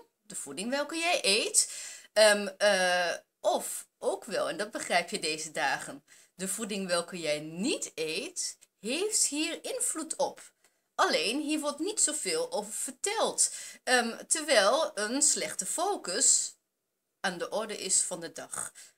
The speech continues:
Heel veel kinderen hebben een slechte focus, kunnen niet goed concentreren. Ouders,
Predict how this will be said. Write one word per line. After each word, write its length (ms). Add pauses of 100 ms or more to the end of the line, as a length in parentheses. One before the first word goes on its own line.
(760)
Heel 320
veel 260
kinderen 680
hebben 520
een 100
slechte 480
focus, 420
kunnen 280
niet 180
goed 220
concentreren. 840
Ouders, 720